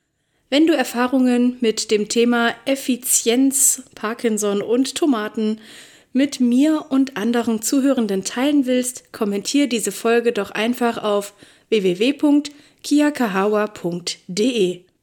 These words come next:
Und bevor ich jetzt direkt reintauche in meine beiden Schreib- und Arbeitstipps,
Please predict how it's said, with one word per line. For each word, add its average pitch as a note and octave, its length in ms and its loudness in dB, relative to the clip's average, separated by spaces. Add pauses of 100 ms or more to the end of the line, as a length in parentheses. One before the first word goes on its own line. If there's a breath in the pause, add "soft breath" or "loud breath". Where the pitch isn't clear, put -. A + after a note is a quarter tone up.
(160)
Und A#3+ 300 0
bevor C4+ 360 0
ich B3+ 140 0
jetzt A#3 300 0
direkt A3+ 500 -2 (120)
reintauche A#3+ 1040 2
in C4 240 2
meine A#3+ 240 2
beiden A3 500 0
Schreib- A3+ 560 0
und G#3+ 380 -2
Arbeitstipps, A3 1000 -2